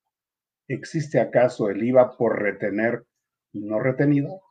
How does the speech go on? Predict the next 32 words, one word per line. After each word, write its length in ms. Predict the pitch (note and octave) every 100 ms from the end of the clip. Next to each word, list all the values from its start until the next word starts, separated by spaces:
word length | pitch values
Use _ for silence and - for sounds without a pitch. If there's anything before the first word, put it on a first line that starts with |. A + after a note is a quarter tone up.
| _ _ _ _ _ _ _ _ _ _ _ _ _ _ _ _ _ _
Este 320 | - G3+ G3+
tema 300 | D3+ E3+ E3
lo 100 | D3+
voy 140 | B2 C#3+
a 40 |
enfocar 360 | D3 A2+ A#2 B2+
al 220 | B2 -
iva 420 | D3 C#3+ C3 C#3 -
en 220 | A2 G2+
particular 520 | - F#2+ G#2+ A#2 C3+
porque 300 | C3+ G2+ -
es 120 | A#2 G#2+
algo 220 | G#2+ G#2
más 220 | G#2+ -
común, 480 | D#3+ D3+ C#3+ D3+ - _ _
pero 320 | E3 B2 A#2
esto 280 | B2 - D#3+ E3 B2+
obviamente 480 | A2+ A#2 G#2+ A2
también 360 | C3+ B2 A2 A2+
se 140 | A2
liga 280 | F#2+ G#2+ G#2
con 160 | A#2+ C3+
el 160 | D#3
ieps 280 | C#3+ C#3 C#3
porque 260 | - D3+ D#3+
los 180 | A2+ G2
dos 180 | G2+ B2+
impuestos 720 | C3 C3 A#2 - A#2 A#2 _ _ _
se 220 | _ A#2 -
causan 520 | B2 A2+ - A2+ A2+ _ -
al 220 | F2+ F#2+
cobro 520 | B2 A2 A2 A2+ -